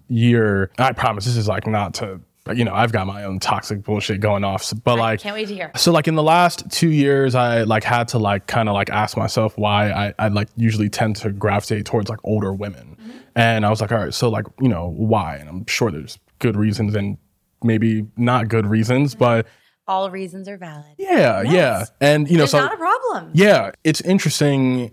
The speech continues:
Speaker 1: Well, I won't start there. So
Speaker 2: Wait, there's one thing I actually wanna say about that,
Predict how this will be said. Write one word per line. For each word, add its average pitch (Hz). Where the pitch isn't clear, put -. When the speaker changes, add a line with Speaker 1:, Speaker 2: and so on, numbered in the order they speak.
Speaker 1:
Well, 127
I -
won't 117
start -
there. -
So 139
Speaker 2:
Wait, 302
there's 269
one 285
thing 311
I 302
actually 269
wanna 233
say 233
about 202
that, 165